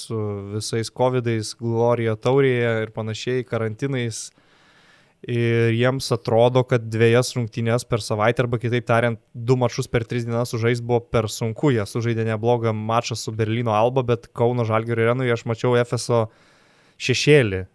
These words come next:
tiesą sakant. Man jie tokie atrodė nepajudantis, pradedant Vasilijai Micičium, kuris visai negyvas buvo tose rungtynėse, tęsiant ir kitais, kurie tiesiog nespėdavo gynyboj. Na ir šiuo atveju, aš sakyčiau, Žalgiris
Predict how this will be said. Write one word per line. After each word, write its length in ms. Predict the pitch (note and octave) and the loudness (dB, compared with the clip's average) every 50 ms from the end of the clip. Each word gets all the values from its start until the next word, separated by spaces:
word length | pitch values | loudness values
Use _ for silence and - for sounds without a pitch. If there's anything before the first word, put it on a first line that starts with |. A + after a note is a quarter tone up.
| _ - | _ -8
tiesą 240 | G#2 G2 - G2+ | -8 -8 -8 -8
sakant. 380 | - - A2 G#2+ - - G2+ G#2+ | -6 -4 -4 -4 -4 -6 -6 -4
Man 180 | G#2+ G#2+ A2+ A2 | -2 -2 0 -2
jie 80 | G#2+ | -4
tokie 240 | - - - - A#2+ | -6 -8 -6 -4 -2
atrodė 380 | A#2 - A#2 A#2 A#2 A2+ A#2 A2+ G#2+ G#2+ G#2 | -2 0 0 0 0 0 0 -2 -2 -2 -4
nepajudantis, 800 | G#2+ A#2 G#2+ - - C3+ C#3+ C#3+ C3 B2 A#2+ A#2 G#2+ A#2 A2 - - | -4 -4 -2 0 4 4 6 6 4 2 0 0 -2 -4 -8 -6 -4
pradedant 380 | - A#2+ A#2 A2+ A#2 A2 G#2+ G2+ | -2 -2 0 0 0 -2 -2 -2
Vasilijai 380 | A2 G#2+ - C#3+ D#3+ E3+ D#3+ E3 | -4 -2 0 0 2 2 2 2
Micičium, 300 | D#3+ C#3+ C#3 C3 D3 C3 | 0 -2 -2 -2 -2 -2
kuris 300 | - A2 G#2+ G#2 - G#2+ | -2 -2 -4 -4 -4 -6
visai 240 | G#2+ G#2 B2+ C3 D3+ | -4 0 2 2 2
negyvas 460 | D#3+ D#3+ D3+ D3+ E3+ E3 D#3 D3 C3+ | 2 0 0 0 2 4 4 4 4
buvo 160 | C#3 C#3+ C#3+ - C#3 | 4 2 2 2 0
tose 180 | - - C#3 | 0 0 0
rungtynėse, 480 | C3+ C3 - C3 C3 B2+ A#2 - - A2+ | -2 -2 -4 -4 -4 -4 -2 -2 -4 -2
tęsiant 480 | - A#2+ - - - B2 A2+ - - A2+ | 2 2 2 2 0 -2 -4 -4 -6 -8
ir 80 | G#2+ | -6
kitais, 340 | - A#2+ A2 A2+ B2 C3+ - | -4 -2 0 2 2 0 0
kurie 220 | - C3 B2 A#2+ | 0 0 0 0
tiesiog 240 | B2+ A#2 A#2+ A#2+ A2 A#2+ A2+ | -2 -4 -6 -6 -6 -6 -6
nespėdavo 460 | G#2+ - B2+ B2+ B2+ C3+ B2 A#2+ A#2 | -4 -2 0 0 0 0 0 -2 -2
gynyboj. 400 | A2 A2 A2+ A#2+ B2+ C#3 C#3+ D3 - - _ _ _ - - - - - _ _ _ _ _ - | -4 -4 -4 -2 0 2 0 0 0 -6 _ _ _ -20 -20 -20 -20 -20 _ _ _ _ _ -4
Na 160 | A2+ A#2 C3 | -2 0 0
ir 80 | C3 B2 | 0 0
šiuo 160 | - C3 B2 | 0 2 4
atveju, 320 | B2+ C3 - - C3+ C3 B2+ | 4 2 2 2 0 0 0
aš 140 | A#2+ - - | 0 -2 -6
sakyčiau, 320 | A2+ - B2+ - C#3 B2 | -8 -6 -4 -2 -2 -2
Žalgiris 1000 | A2 G#2+ A2+ A2 A#2 C3 C3+ C3+ C3+ C3+ C3+ B2 - - - - - - - | 0 2 2 4 4 2 2 0 0 0 0 0 -2 -4 -8 -8 -8 -10 -12